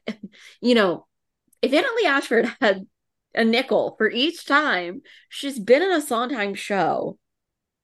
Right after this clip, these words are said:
where she plays a woman trying to figure out how to deal with the fact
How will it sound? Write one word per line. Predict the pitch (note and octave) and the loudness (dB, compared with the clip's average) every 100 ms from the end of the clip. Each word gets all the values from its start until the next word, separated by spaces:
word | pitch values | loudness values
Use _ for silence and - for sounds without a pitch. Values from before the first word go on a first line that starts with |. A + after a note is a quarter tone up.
| _ | _
where | D3 F3+ | -4 -4
she | F3+ - B3 | -4 -6 -6
plays | B3+ - B3 B3+ | -6 2 4 4
a | B3+ | 0
woman | G3+ A3+ G#3+ F3 D#3+ - | -2 -2 -2 -2 -4 -12
trying | - F#3 F#3+ G#3 | -6 -2 0 -2
to | |
figure | A3+ A3+ G#3 G#3+ | -6 -4 -2 0
out | A#3 G3 E3 - - _ | 2 2 -2 -10 -20 _
how | - G3+ | -4 0
to | A3+ | 0
deal | A3 C4 F4 | -2 -2 -2
with | C#4 A#3 | -2 -4
the | |
fact | G3 E3+ D#3 - - | -8 -8 -8 -10 -12